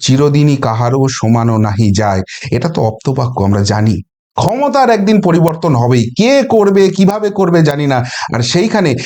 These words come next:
এই তারক গুহর মতো যারা যারা পাপ করেছে, তাদের হিসেব হবেই, এই পৃথিবীতেই হবে এবং সেটা আইনের আঙিনাতেই হবে। না, কোনো মানুষ আইন হাতে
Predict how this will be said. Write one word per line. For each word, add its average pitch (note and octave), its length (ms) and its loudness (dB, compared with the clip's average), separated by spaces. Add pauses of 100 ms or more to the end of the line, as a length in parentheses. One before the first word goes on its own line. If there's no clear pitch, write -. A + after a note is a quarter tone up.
এই E3+ 220 0
তারক E3 220 0
গুহর G#3 340 0
মতো G3+ 220 0
যারা D3+ 380 0
যারা G3 240 0
পাপ D#3 220 -2 (100)
করেছে, D3 420 0 (680)
তাদের C#3 220 2
হিসেব A2 380 0
হবেই, A#2+ 340 0 (280)
এই C3+ 220 0
পৃথিবীতেই B2 440 2
হবে D#3 180 2
এবং G#3 140 0
সেটা D#3+ 320 0 (300)
আইনের B2+ 400 2
আঙিনাতেই A2 520 2
হবে। G2 280 0 (560)
না, G2+ 160 -2 (340)
কোনো A#2+ 160 0
মানুষ A#2+ 420 0
আইন A#2 220 0
হাতে A#2+ 220 -2